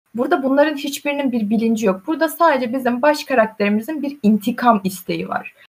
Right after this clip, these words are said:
Ya bu yönden uyuşmuyor. Bunu anlatmaya çalışıyorum. O mesajı bu yüzden veremiyorsun. Çünkü bur-, burada bir adalet arayışı yok çünkü. Burada bilinçli bir hareket de yok.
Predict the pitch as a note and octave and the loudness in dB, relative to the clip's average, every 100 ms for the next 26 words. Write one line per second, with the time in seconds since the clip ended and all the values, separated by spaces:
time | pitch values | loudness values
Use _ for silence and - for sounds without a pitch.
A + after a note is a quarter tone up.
0 | _ - F#3+ F#3 A#3 E4 E4 A#3 G3+ F#3 | _ 0 2 2 4 4 4 4 2 2
1 | F#3 F3+ F#3+ F#3 F#3 G3+ A#3+ G#3+ F#3+ F#3+ | -2 -2 -2 -2 0 0 2 2 0 -2
2 | F#3 F3+ F#3 F3+ F#3 F3+ G3 - _ _ | -4 -4 -6 -6 -2 0 -2 -8 _ _
3 | _ - B3+ C4+ C4 C4+ C4+ A#3+ C#4+ C#4+ | _ 2 4 4 4 2 2 0 0 0
4 | G#3 F#3+ F#3+ F#3 F#3+ G3+ G#3+ D#4+ - C#4+ | 2 2 2 2 2 0 -4 -10 -10 -8
5 | C#4 C#4+ C4+ C4 C4 C4+ A3 A#3+ A#3+ B3+ | -6 -4 -2 2 2 4 4 4 4 4
6 | - G#3 G#3 - A#3 G3+ G3+ - E3+ F#3 | 2 2 2 -2 -2 -2 -4 -10 -8 -4
7 | G3 G3 G#3+ G#3 G3+ G#3 - G3+ G#3 F#3 | -4 -2 -2 -2 -2 -2 -2 -2 2 2
8 | F#3 G3+ - F3 F#3 | 0 -8 -8 -8 -8